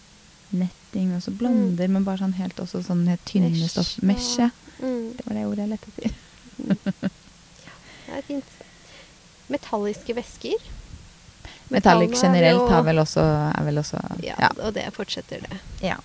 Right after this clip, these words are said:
Speaker 1: men, eh,
Speaker 2: Mm.
Speaker 1: man ser det spesielt at det er mye metalliske vesker.
Speaker 2: Mm.
Speaker 1: Og så går det jo i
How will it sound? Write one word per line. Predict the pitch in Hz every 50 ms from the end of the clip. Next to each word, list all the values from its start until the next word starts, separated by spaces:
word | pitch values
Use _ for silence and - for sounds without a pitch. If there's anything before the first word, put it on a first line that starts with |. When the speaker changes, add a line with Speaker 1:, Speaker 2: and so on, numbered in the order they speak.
| - -
Speaker 1:
men, | 175 190 190 190 185
eh, | 185
Speaker 2:
Mm. | 185
Speaker 1:
man | 185 196 196
ser | - 175
det | 180 -
spesielt | - 190 - - 180 - -
at | -
det | -
er | 175 175
mye | 170 160 156 156 185 - - -
metalliske | - 170 - - 170 165 - -
vesker. | 185 170 - - - - - 214 - - - - - - - -
Speaker 2:
Mm. | 269 254 233 220 214 208 - - -
Speaker 1:
Og | - 247
så | 269 277
går | 226 208 170 160
det | 156 160
jo |
i | 170